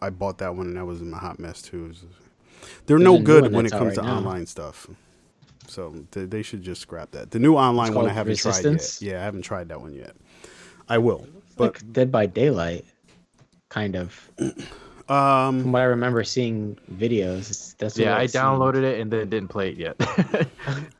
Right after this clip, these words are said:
Speaker 1: I, I'm, eventually I'm gonna, I'm gonna mess with it. I just, right now I'm gonna play through the game and figure that out. But Resident Evil two got better the second playthrough.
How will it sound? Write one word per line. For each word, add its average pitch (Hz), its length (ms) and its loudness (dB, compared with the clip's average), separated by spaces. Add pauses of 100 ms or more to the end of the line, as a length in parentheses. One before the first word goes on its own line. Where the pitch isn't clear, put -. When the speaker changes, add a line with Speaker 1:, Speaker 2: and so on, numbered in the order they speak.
(120)
Speaker 1:
I, 151 220 -2
I'm, 151 100 -2
eventually 143 460 0
I'm 113 100 0
gonna, 107 200 0 (1160)
I'm 160 80 4
gonna 151 120 8
mess 123 280 4
with 92 120 -6
it. - 100 -12 (560)
I 127 160 2
just, - 500 -2 (360)
right 131 180 0
now 127 240 2
I'm 117 60 2
gonna 104 300 -2 (960)
play 113 180 0
through 107 160 -6
the 95 80 -6
game 92 220 -6
and 87 80 -12
figure 85 240 -12
that 78 180 -16
out. - 180 -20 (580)
But 123 280 0 (1400)
Resident 127 360 2
Evil 117 240 2
two 92 480 -4 (500)
got 104 400 -4
better 92 420 -2 (1040)
the 104 100 -4
second 117 440 -2
playthrough. 85 500 -4